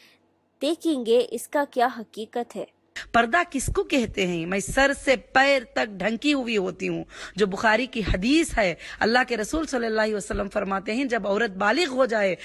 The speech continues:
Speaker 2: तो उसका सर से लेकर पैर तक जो है उसका जिस्म जीनत का हिस्सा है।" और अल्लाह के रसूल सल्लल्लाहु अलैहि वसल्लम बुखारी की हदीस में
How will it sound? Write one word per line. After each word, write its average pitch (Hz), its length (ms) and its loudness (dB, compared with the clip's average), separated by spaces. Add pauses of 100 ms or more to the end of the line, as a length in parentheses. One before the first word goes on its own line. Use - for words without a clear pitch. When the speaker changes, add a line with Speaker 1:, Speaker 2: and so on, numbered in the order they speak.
(160)
Speaker 2:
तो 226 80 4
उसका 220 240 2
सर 262 240 2
से 240 160 -2
लेकर 214 320 0
पैर 233 420 2
तक 214 80 0
जो 190 200 -4
है 262 120 -2
उसका 220 240 -2
जिस्म 202 360 -4
जीनत 214 380 -6
का 190 80 4
हिस्सा 208 400 2
है।" 202 160 2 (240)
और 262 120 6
अल्लाह 294 260 4
के 320 120 -4
रसूल 320 280 0
सल्लल्लाहु 285 240 2
अलैहि - 0 -
वसल्लम 302 180 -2
बुखारी 269 360 2
की 302 100 -2
हदीस 262 380 0
में 240 200 0